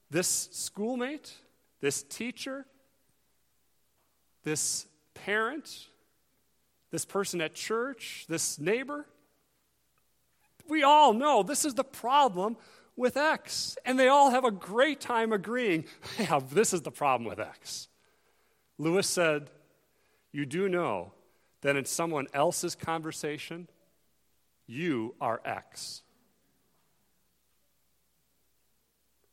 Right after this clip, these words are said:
Whether it's real or not, you are the problem, he's saying. It's the fastest way to make a friend. Agree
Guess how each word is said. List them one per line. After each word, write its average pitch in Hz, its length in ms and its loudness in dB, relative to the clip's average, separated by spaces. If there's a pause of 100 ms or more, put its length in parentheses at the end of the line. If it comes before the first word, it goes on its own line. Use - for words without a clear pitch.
(600)
Whether 104 240 -4
it's - 160 -10
real 135 200 -4
or 110 120 -4
not, 104 300 -6
you 156 320 -6
are 90 140 -2
the 82 100 -12
problem, 76 440 -12 (400)
he's - 120 -12
saying. 78 180 -12 (4000)
It's - 120 -14
the 131 80 -8
fastest 156 560 0
way 147 180 -4
to 131 60 -6
make 127 160 -8
a 127 60 -10
friend. 107 380 -12 (1400)
Agree 135 640 -8